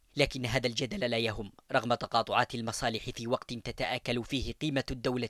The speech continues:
اليمنية كلما تأخر الحسم العسكري والقضاء على الانقلاب وما ترتب عليه من آثار في بنية الدولة العضوية والوظيفية.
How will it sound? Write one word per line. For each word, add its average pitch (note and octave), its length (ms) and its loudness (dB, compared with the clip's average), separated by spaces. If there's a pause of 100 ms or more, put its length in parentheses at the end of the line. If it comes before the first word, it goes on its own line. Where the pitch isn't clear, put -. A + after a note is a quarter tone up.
اليمنية A2+ 680 -2 (120)
كلما A#2+ 340 6
تأخر B2 460 4
الحسم B2 400 -2
العسكري A2+ 580 0
والقضاء A2+ 580 2
على A2 240 4
الانقلاب A#2 640 2 (260)
وما A#2+ 220 4
ترتب A#2 460 2
عليه A2+ 400 6
من A2+ 180 -4
آثار A#2 480 2
في A#2 120 -4
بنية C3 380 0
الدولة A#2+ 440 0
العضوية A2+ 640 -2
والوظيفية. A#2+ 880 0